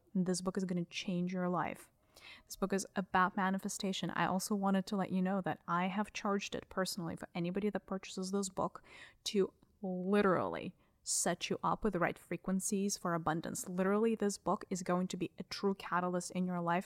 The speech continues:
I'm not kidding you guys. There is real white magic that is working through this book.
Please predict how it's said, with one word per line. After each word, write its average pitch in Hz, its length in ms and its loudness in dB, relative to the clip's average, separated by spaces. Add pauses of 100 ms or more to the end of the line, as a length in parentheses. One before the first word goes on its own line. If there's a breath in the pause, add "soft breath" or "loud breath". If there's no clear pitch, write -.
I'm 185 160 4
not 175 280 0
kidding 180 260 -2
you 170 100 -4
guys. - 380 -4 (380 loud breath)
There 196 120 6
is 185 200 2
real 196 280 4
white 175 360 2
magic 180 560 0
that 175 100 0
is 175 100 -2
working 170 360 -2
through 170 180 -4
this 170 140 -4
book. - 340 -4